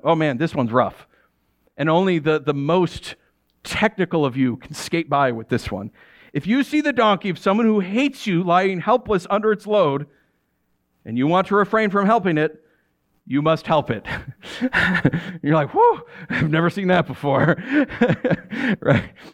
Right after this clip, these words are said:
Basically, you see your enemy, someone,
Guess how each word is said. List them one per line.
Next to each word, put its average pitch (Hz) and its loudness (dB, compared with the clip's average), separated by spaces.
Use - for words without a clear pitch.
Basically, 143 0
you 160 0
see 226 -2
your 214 2
enemy, 175 0
someone, 190 0